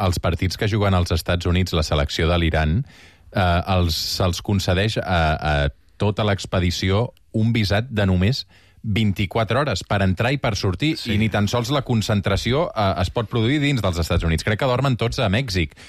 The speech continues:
Speaker 1: Per tant, han d'entrar i sortir, desplaçar-se, agafar un avió amb les distàncies que són enormes. Eh, el mateix dia de partit i en menys de vint-i-quatre hores han de sortir. Per tant,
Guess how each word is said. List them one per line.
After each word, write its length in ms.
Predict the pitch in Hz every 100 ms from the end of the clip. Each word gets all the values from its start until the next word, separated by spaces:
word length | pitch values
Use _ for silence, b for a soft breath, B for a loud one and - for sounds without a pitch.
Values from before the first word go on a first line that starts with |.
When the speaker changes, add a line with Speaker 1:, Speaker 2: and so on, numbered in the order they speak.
| B -
Speaker 1:
Per 120 | 104
tant, 140 | 120 147
han 80 | 151
d'entrar 280 | 135 139
i 40 | 131
sortir, 340 | 127 107 165
desplaçar-se, 560 | 156 - 104 135 143 -
agafar 320 | 98 92 123
un 80 | 139
avió 240 | 113 135
amb 80 | 139 101
les 80 |
distàncies 400 | 87 80 104 107
que 80 | 92
són 120 | 98 104
enormes. 460 | 101 107 82 71 B B B B 92
Eh, 200 | 98 95 - 101
el 80 |
mateix 300 | 95 87 113
dia 140 | 107 135
de 80 | 120
partit 480 | 107 95 - 160 -
i 60 | 110
en 80 | 101
menys 160 | 113
de 80 | 156
vint-i-quatre 400 | 135 120 110 101
hores 140 | 117 131
han 100 | 123
de 100 | 101
sortir. 300 | 95 98 104
Per 120 | 92
tant, 240 | 90 101